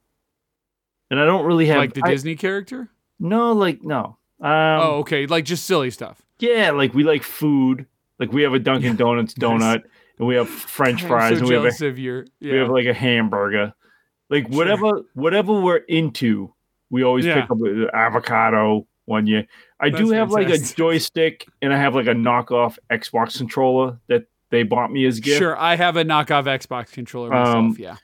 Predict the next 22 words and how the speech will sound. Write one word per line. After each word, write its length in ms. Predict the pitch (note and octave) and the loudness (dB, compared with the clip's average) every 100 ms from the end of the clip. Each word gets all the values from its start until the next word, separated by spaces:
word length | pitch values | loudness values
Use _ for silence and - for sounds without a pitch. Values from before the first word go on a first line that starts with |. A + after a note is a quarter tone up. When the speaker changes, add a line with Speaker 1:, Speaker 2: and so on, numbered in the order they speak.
| _ _ | _ _
Speaker 1:
you 100 | E3+ | 2
know, 140 | E3+ | 4
I 100 | C#3+ | 2
have, 200 | C#3+ C#3+ | 2 2
like, 180 | C3+ C3+ | 2 2
a, 160 | B2+ A2+ - - - | 0 -2 -8 -6 -2
a, 280 | A#2 G#2+ G#2+ - _ _ - | 0 0 -4 -10 _ _ -6
a 60 | |
Irish 480 | A2 - G#2+ A#2 A#2 | -4 0 2 2 0
Santa 260 | - A2+ A2+ | -2 0 0
Claus. 500 | A#2+ A2+ A2 A2 - | -2 -2 -4 -6 -6
He's 160 | A#2 A2+ | -4 -4
green, 560 | A#2+ C3 B2+ B2+ C3 - | 0 2 4 4 0 0
and 120 | A2+ | 0
he 60 | A2+ | 2
has, 140 | G#2 | 2
like, 100 | G#2 | 0
Speaker 2:
Nice. 180 | G2+ G2 | -4 -4
Speaker 1:
a 20 | |
pint 240 | A#2 A2+ A2+ | -2 0 -2
of 80 | F#2 | -2
beer. 380 | A2 A2 A2 | 2 2 0